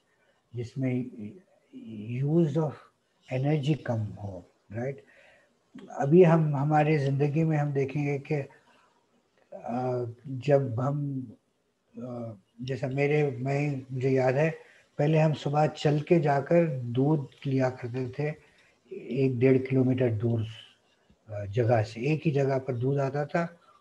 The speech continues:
और हम वहाँ पर पैदल जाते थे, सुबह आते थे। दुकान को जब जाते थे तरकारी या किसी को, तो हम पैदल जाते थे लेकर एक किलोमीटर, दो किलोमीटर।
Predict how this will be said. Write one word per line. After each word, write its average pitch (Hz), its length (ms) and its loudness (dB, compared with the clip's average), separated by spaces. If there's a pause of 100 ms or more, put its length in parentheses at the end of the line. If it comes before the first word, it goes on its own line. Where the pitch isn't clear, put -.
(100)
और 131 140 -4
हम 127 220 -2
वहाँ 123 200 -2
पर 127 140 -4
पैदल 151 360 0
जाते 156 340 0
थे, 165 220 0 (300)
सुबह 131 420 -2 (160)
आते 95 260 -12
थे। 85 200 -20 (680)
दुकान 156 400 2
को 175 140 2
जब 156 180 0
जाते 151 340 2
थे 160 140 -2
तरकारी 143 640 0
या 147 100 -2
किसी - 300 -10
को, 143 140 -4
तो 135 160 -4
हम 127 200 -4
पैदल 131 360 2
जाते 147 340 0
थे 165 240 -4 (520)
लेकर 131 380 2
एक 143 280 -2
किलोमीटर, 127 540 0
दो 120 160 2
किलोमीटर। 113 600 -2